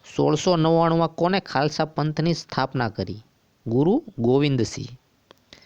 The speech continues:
સત્તરસો ચોસઠમાં બક્સરનું યુદ્ધ થયું હતું, જેમાં અંગ્રેજો સામે કોની હાર થઈ હતી?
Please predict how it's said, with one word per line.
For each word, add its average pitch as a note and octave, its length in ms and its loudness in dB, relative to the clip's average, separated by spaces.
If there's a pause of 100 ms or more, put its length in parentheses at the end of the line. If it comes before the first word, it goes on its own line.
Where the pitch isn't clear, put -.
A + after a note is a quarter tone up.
(320)
સત્તરસો E3 640 -2
ચોસઠમાં D3 680 -2
બક્સરનું D3+ 460 0
યુદ્ધ D#3+ 200 0
થયું C3+ 320 2
હતું, B2 320 -10 (3000)
જેમાં B2+ 280 0
અંગ્રેજો D#3+ 440 0
સામે D3+ 320 -2
કોની F3+ 280 -2
હાર B2+ 140 2
થઈ A2 200 -2
હતી? - 320 -6